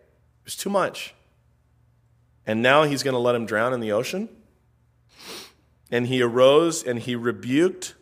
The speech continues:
the wind and said unto the sea, "Peace, be still." The wind ceased,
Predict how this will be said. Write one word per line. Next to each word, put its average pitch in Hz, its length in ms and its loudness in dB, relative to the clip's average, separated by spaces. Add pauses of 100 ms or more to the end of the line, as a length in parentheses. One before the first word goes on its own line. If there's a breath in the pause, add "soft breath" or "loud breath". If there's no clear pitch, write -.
(140)
the 117 140 -6
wind 101 540 -6 (500)
and 117 180 0
said 143 280 4
unto 135 260 -2
the 120 80 -6
sea, 107 520 -6 (100)
"Peace, 131 380 -8
be 110 180 -10
still." 82 480 -8 (1300 soft breath)
The 98 80 -8
wind 113 320 -2
ceased, 110 580 -8